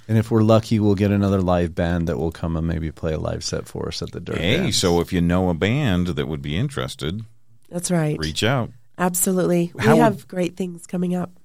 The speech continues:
Speaker 2: wh-, how would they get a hold of you if they wanted to be involved in this or, or volunteer or any of that? How,
Speaker 1: Yeah.
Speaker 2: how do they get a hold of you specifically?
Speaker 1: So, very easy. Um,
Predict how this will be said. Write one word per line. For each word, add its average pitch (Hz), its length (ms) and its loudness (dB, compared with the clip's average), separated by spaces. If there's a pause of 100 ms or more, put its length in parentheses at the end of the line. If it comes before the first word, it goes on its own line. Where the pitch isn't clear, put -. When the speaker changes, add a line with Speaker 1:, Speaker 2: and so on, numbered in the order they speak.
(120)
Speaker 2:
wh-, 113 180 2
how 139 200 0
would 139 100 2
they 110 120 4
get 104 100 2
a 92 60 4
hold 90 200 -2
of 76 140 -2
you 80 380 0
if - 380 -10
they 82 140 -4
wanted 80 220 -2
to 78 60 -4
be 78 120 -4
involved 76 460 -2
in 73 140 -4
this 76 260 -4
or, 62 380 -8
or 64 260 -14
volunteer 82 880 0
or 69 180 -4
any 92 200 0
of 73 80 -4
that? - 80 -8
How, 113 160 2
Speaker 1:
Yeah. 104 160 6
Speaker 2:
how 160 60 4
do 156 80 -2
they 139 120 2
get 107 140 -2
a 80 40 -4
hold 82 200 -8
of 73 100 -8
you 82 220 -6
specifically? - 720 -8
Speaker 1:
So, 104 540 4 (220)
very 110 220 4
easy. 95 680 2 (100)
Um, 90 500 0